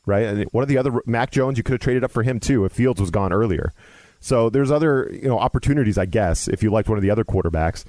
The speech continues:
Then you could have, yeah, then you could split it up between Foles and the rookie, and if the rookie's not ready to go, then let, let Foles start a few games, but we all know what's coming, right? We don't have to do the song and dance like Andy Dalton's Q B one.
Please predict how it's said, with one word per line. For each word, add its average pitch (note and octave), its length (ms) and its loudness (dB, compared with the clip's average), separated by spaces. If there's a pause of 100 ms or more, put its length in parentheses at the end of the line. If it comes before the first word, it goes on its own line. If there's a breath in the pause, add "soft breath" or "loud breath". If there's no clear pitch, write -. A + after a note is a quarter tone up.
(760 soft breath)
Then F3+ 160 0
you B3 80 0
could A#3 140 0
have, A3 240 0
yeah, F#3+ 240 0
then C#3 160 0
you F3+ 80 -2
could D#3 160 -2
split G#3+ 300 0
it G#3 80 0
up G3+ 120 0
between E3+ 540 0 (260 soft breath)
Foles F3+ 380 2
and F3 100 2
the D3+ 60 0
rookie, E3 320 0
and D3 80 2
if C3+ 80 -2
the D3 80 -2
rookie's D3+ 320 0
not D3+ 180 0
ready D3 200 2
to C#3+ 60 2
go, C#3+ 180 2
then C3+ 160 0
let, D3 160 0 (160)
let D3+ 180 2
Foles D#3+ 280 0
start C#3+ 200 0
a B2 60 -4
few C3 160 0
games, B2 260 0
but C3 140 0
we C3+ 100 2
all D3+ 140 0
know C#3 120 2
what's A#2+ 200 -2
coming, G#2+ 280 0
right? G#2+ 160 0
We C3 80 2
don't D3+ 80 2
have D3+ 120 -4
to - 40 -2
do C#3 120 -2
the A2+ 80 -2
song B2 320 0
and G#2+ 100 -2
dance A2 300 -2
like F#2+ 180 -2
Andy A#2 220 0
Dalton's F#2+ 320 0
Q G#2+ 160 0
B F#2 100 0
one. E2 240 0